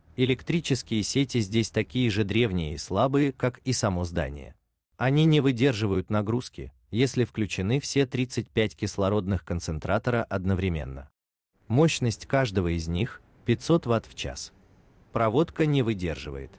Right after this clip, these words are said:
Автоматы отключают электричество постоянно. Отделение открылось восьмого октября. Сегодня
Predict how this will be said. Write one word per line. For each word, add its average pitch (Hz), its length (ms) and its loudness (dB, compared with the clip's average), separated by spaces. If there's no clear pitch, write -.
Автоматы 120 680 2
отключают 123 840 0
электричество 110 760 -4
постоянно. 76 720 -4
Отделение 123 880 0
открылось 156 560 0
восьмого 101 540 0
октября. 85 500 -6
Сегодня 165 640 2